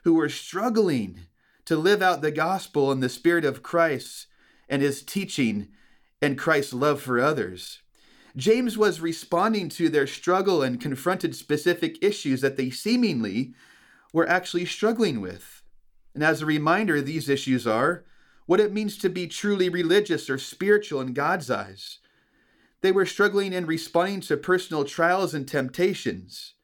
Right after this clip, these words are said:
Their motivation and trust of God and love for others was also a problem in their midst.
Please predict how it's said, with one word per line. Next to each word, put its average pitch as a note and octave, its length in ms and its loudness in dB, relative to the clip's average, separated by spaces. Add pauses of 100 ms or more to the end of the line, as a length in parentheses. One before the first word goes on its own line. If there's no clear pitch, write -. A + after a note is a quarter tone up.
(880)
Their F3 180 4
motivation F3 640 0
and D3 180 -4
trust - 600 -2 (400)
of C#3+ 240 2
God D#3 520 2 (260)
and D3+ 220 0
love E3 240 2
for D#3+ 220 0
others D3+ 600 0 (140)
was D#3+ 220 2
also D#3+ 600 2
a C3 60 -2
problem D#3+ 640 0 (100)
in C3 140 -2
their C3 160 2
midst. - 580 -6